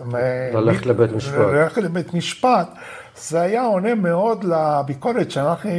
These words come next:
Speaker 1: שמעתי ביוון, והלוואי והדבר הזה ניתן.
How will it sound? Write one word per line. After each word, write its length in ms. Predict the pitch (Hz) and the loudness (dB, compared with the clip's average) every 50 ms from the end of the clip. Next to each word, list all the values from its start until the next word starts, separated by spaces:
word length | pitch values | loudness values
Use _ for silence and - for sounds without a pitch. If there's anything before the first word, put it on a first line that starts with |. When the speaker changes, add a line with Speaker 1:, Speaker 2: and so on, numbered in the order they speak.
| 175 160 | -2 -4
Speaker 1:
שמעתי 480 | - - 165 160 160 185 180 185 185 | -4 -4 -2 0 0 0 0 0 -2
ביוון, 680 | 175 156 151 151 151 147 147 226 240 240 208 170 165 196 - - - - - - - - - - _ - - | 0 2 2 4 4 2 2 2 2 4 4 4 2 0 -4 -10 -16 -20 -20 -20 -20 -20 -20 -20 _ -18 -8
והלוואי 800 | 131 143 147 156 156 156 156 151 160 170 175 175 190 202 220 240 208 | -2 0 2 2 4 4 4 4 4 4 2 4 4 2 2 2 2
והדבר 760 | 220 214 202 202 202 196 196 196 190 185 170 190 185 196 208 | 2 2 2 2 0 2 2 2 2 2 2 2 4 4 4
הזה 640 | 214 202 185 185 202 196 202 196 190 190 196 190 190 | 4 2 2 0 0 0 2 2 0 0 0 0 -2
ניתן. 420 | 180 180 185 175 - - 202 190 | -2 -2 -4 -4 0 0 0 0